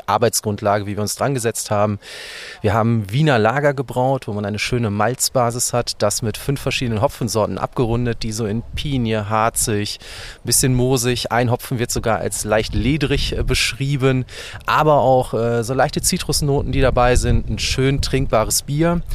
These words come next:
was man, wie ich finde, auch super mit, äh, Speisen aus dem Wald kombinieren kann. Wir hatten gestern das Glück, dass die Jungs von, äh, Waldgang uns noch ein paar Pilze vorbeigebracht haben.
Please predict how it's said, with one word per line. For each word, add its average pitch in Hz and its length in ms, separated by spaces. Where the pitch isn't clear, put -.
was 135 200
man, 139 420
wie 120 100
ich - 140
finde, 127 240
auch 113 140
super 123 480
mit, 120 320
äh, 107 180
Speisen 123 540
aus 107 160
dem 113 160
Wald 120 400
kombinieren 117 520
kann. 95 280
Wir 117 60
hatten 110 100
gestern 127 300
das 120 140
Glück, 135 200
dass 117 220
die 131 100
Jungs 127 240
von, 110 240
äh, 95 160
Waldgang 131 540
uns - 240
noch 113 80
ein 113 80
paar 117 100
Pilze - 340
vorbeigebracht 127 680
haben. 120 380